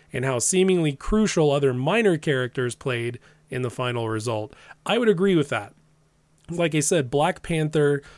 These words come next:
was, and, and the associated characters were underutilized.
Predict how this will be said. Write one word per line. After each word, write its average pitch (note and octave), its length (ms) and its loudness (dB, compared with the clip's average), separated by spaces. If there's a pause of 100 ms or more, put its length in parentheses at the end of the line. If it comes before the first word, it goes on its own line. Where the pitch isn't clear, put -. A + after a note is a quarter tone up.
(320)
was, C3 400 4
and, C3+ 280 -2
and C3 200 -2
the C3+ 140 0
associated C#3+ 640 0
characters C3 600 0
were C#3 360 4
underutilized. B2 1080 -2